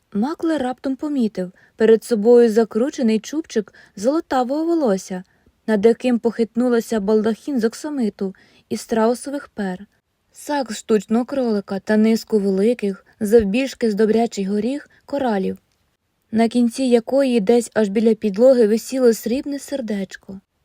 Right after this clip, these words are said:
З цими аксесуарами була зв'язана самовпевнена молода особа. Поряд нею стояв Пітчер, готовий пояснити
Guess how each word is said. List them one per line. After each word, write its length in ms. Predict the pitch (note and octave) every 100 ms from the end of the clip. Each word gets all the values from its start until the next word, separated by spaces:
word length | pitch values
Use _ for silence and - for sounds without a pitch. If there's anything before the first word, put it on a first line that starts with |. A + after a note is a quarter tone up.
| _ _
З 340 | G#3 G3+ A3 A3
цими 320 | - C4 A#3+
аксесуарами 800 | A3+ B3 A3 A#3+ D4 D#4 C4 A#3+
була 320 | F#3+ A#3 A#3
зв'язана 640 | G3+ A3 C4 B3 A#3 A3+ - _
самовпевнена 1080 | - B3 G#3+ G3 - G3 G#3+ C4 C4 C4 - _
молода 440 | D#4 E4+ F4 B3 G#3+
особа. 560 | C4 - G#3 F3+ G3 - _ _ _ _ _ _ -
Поряд 380 | A#3 A3 A3
нею 300 | A3+ A3 A3+
стояв 360 | G#3+ - B3+ C4 -
Пітчер, 440 | - A3+ - G3 F#3+ - -
готовий 440 | B3+ B3 A#3+ A3
пояснити 720 | G#3+ G#3+ G#3+ G3+ G#3 A#3 -